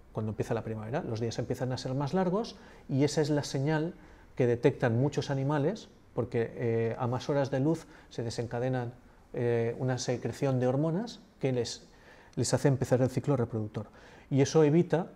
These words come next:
que si hay unos días buenos en el invierno, empiecen la reproducción y luego una helada, pues, eh, pues, eh, no salga adelante, ¿eh?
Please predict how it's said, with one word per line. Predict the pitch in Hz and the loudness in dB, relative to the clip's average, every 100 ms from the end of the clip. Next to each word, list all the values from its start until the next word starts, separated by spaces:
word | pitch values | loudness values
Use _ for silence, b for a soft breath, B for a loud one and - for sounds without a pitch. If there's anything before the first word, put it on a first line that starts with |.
| - - - | -20 -20 -10
que | - 143 - | 0 0 0
si | - - 120 | -8 0 2
hay | 123 | 2
unos | 127 127 117 | 2 2 4
días | 131 120 | 6 6
buenos | 131 127 127 | 4 2 0
en | 127 | -2
el | 127 | 0
invierno, | 127 127 151 139 151 - - | 0 4 4 2 -2 -6 -6
empiecen | 127 110 113 123 | -6 -2 -2 -2
la | 123 | -2
reproducción | 123 127 123 135 135 | 0 0 0 0 0
y | |
luego | 120 120 | 0 0
una | 127 123 | 0 -2
helada, | 120 123 131 | -4 -4 -6
pues, | - - - - - | -6 -8 -14 -20 -8
eh, | 127 113 107 107 - | -4 -2 -4 -8 -8
pues, | 110 110 | -8 -8
eh, | 127 107 113 - - - 156 | -10 -10 -14 -18 -20 -10 -4
no | 120 | -4
salga | - 113 110 | -2 -4 -4
adelante, | 110 113 113 - - | -6 -6 -8 -14 -20
¿eh? | - | -12